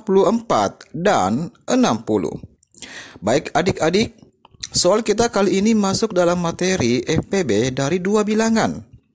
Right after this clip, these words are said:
Kita buat dulu pohon faktornya. Pohon faktor dari lima puluh empat adalah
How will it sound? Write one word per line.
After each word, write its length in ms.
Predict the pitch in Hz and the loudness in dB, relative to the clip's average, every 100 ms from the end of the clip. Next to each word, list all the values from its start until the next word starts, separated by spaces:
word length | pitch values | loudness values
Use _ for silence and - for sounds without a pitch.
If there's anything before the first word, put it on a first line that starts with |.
| - - - - - - | -20 -20 -18 -20 -20 -6
Kita 400 | 127 127 202 214 | -6 -2 -2 0
buat 260 | 170 151 | 0 0
dulu 380 | 113 113 131 - | 0 0 -2 -4
pohon 320 | 120 123 113 | -4 -2 -2
faktornya. 720 | 120 113 - 104 104 107 175 - _ _ _ _ _ _ - - - _ - | -4 -6 -2 -2 0 0 0 -4 _ _ _ _ _ _ -20 -20 -20 _ -4
Pohon 340 | 135 160 208 | -2 0 -2
faktor 400 | 214 214 226 240 | -4 -2 -2 0
dari 240 | 202 190 | 2 2
lima 240 | 208 170 156 | 0 -2 -4
puluh 300 | - 127 117 | -2 -2 -2
empat 420 | 123 147 202 - | -2 -2 -2 -2
adalah 480 | 160 151 107 92 | -2 -2 0 -2